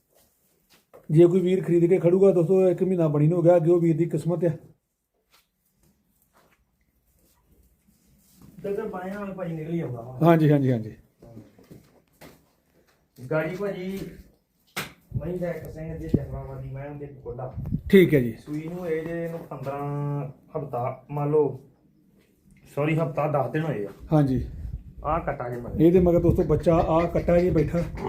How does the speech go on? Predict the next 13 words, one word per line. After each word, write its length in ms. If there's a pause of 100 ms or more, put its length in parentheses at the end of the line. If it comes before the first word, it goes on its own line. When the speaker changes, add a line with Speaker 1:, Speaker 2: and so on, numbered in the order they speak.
(800)
Speaker 1:
ਉਠਾ 280
ਕੇ 80
ਦਿਖਾ 180
ਦਿਓ 80
ਮਾੜਾ 180
ਜਿਹਾ 100
ਜੀ। 120 (1160)
Speaker 2:
ਚਲੋ। 140 (960)
Speaker 1:
ਆ 60
ਲਓ, 140 (320)
ਚੈੱਕ 180
ਕਰ 140
ਲਓ। 160